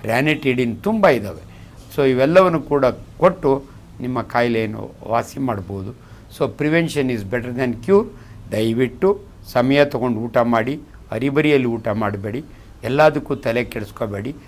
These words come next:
ತುಂಬ ಟೆನ್ಷನ್ ಮಾಡ್ಕೋಬೇಡಿ. ತಲೆನೋವು ಬಂದಾಗೆ ಸುಮ್ ಸುಮ್ಮನೆ ಮಾತ್ರೆ ನುಂಗಬೇಡಿ, ಅದರೊಳಗಾಗಿ ಖಾಲಿ ಹೊಟ್ಟೆಯೊಳಗೆ ಮಾತ್ರೆಗಳು ನುಂಗಬೇಡಿ.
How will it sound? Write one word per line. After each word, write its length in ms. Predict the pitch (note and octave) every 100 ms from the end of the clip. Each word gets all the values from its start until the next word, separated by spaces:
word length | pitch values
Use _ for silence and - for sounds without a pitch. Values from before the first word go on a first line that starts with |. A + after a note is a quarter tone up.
| - -
ತುಂಬ 260 | C#3 D3+
ಟೆನ್ಷನ್ 560 | C#3+ - B2 B2 D3+ C#3+
ಮಾಡ್ಕೋಬೇಡಿ. 580 | A#2+ G2 - F#2+ G2 C3+ - - -
ತಲೆನೋವು 380 | C3+ C#3+ D#3+ D3
ಬಂದಾಗೆ 720 | B2+ C3 A#2+ A2+ A2+ - - -
ಸುಮ್ 160 | - D#3
ಸುಮ್ಮನೆ 260 | D#3+ D#3 C3+
ಮಾತ್ರೆ 360 | A2+ A#2+ A#2+
ನುಂಗಬೇಡಿ, 540 | A#2 A2+ D3 C#3 A#2+ A2+
ಅದರೊಳಗಾಗಿ 520 | G#2 C3+ D3 C3+ -
ಖಾಲಿ 260 | A2+ C#3
ಹೊಟ್ಟೆಯೊಳಗೆ 600 | D#3 C3+ A#2 A#2 G#2+ G#2+ G#2 - - -
ಮಾತ್ರೆಗಳು 480 | G2+ A2+ - C3+ B2
ನುಂಗಬೇಡಿ. 580 | G#2+ A#2 C3 A#2 G2+